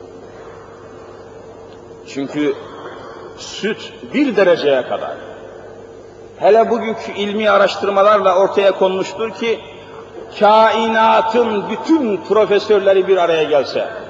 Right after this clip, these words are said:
bütün kimyagerleri, bütün laborantları, fizik ve kimya uzmanları, bütün bakteriyle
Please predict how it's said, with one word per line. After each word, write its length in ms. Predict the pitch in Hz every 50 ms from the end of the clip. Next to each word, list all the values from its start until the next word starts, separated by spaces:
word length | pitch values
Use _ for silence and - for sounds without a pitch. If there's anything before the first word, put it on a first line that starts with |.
| - - - - - - - - - -
bütün 380 | 208 214 - - 269 262 233 208
kimyagerleri, 1200 | - - - 214 208 208 208 202 208 202 202 190 202 202 202 196 196 196 196 196 202 185 151 - - - - - - - - - - - - -
bütün 520 | - 214 - - 247 262 233 208 190 185 185
laborantları, 880 | 196 196 190 202 202 208 202 196 - - 185 185 190 196 208 185 - - - - - - - - - - - - - - - -
fizik 420 | - 196 196 180 202 277 - -
ve 100 | 202 208
kimya 580 | 185 - - - 214 208 202 208 220 220 220 196
uzmanları, 840 | 196 202 185 - 180 196 185 185 185 180 175 175 170 160 139 - - - - - - - - - - - - - - - - - -
bütün 720 | - 214 - - 226 262 262 254 233 220 196 170 147 123 - - - - - - - - -
bakteriyle 920 | 170 - - - - 208 202 208 220 226 220 202 196 185 175 151 127 -